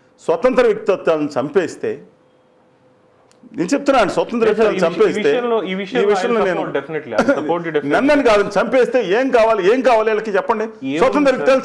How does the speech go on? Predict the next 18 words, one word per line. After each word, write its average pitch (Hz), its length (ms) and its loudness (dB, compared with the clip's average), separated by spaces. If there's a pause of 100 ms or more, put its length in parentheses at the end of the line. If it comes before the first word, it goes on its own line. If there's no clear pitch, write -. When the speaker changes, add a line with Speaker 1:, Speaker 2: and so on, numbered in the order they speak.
Speaker 1:
చంపేస్తారు, 202 440 0
రేపు 208 220 2
పొద్దున 240 300 2
ఏం 254 100 0
జరుగుతుంది 233 380 -2
చెప్పండి? 208 360 -4
Speaker 2:
ఏం 180 140 -6
లేదు 180 140 -4
సార్, 120 180 -4
ఇప్పుడు 117 220 -10
Speaker 1:
మేము 254 300 4
ఏదో 254 200 4
కులంలోనో, 240 580 2
ఏదో 240 240 4
Speaker 2:
అదే. - 100 0
Speaker 1:
మత 202 160 2
బ్యాచ్లోనో, 226 560 0 (200)
ఏ 233 140 4